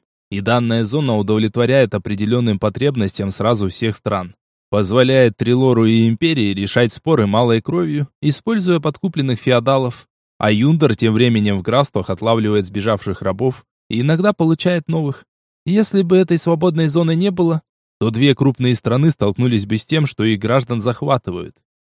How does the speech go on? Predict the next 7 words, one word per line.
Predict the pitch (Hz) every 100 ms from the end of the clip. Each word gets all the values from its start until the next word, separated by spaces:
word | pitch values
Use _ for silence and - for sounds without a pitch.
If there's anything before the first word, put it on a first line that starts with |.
| _
И | 120
тут | 127 220 185
два | 208 208
варианта. | 165 151 156 - 143 _ _ _ -
Либо | 160 202 147
крупномасштабная | 123 120 135 139 131 151 135 135 127
война, | 147 165 190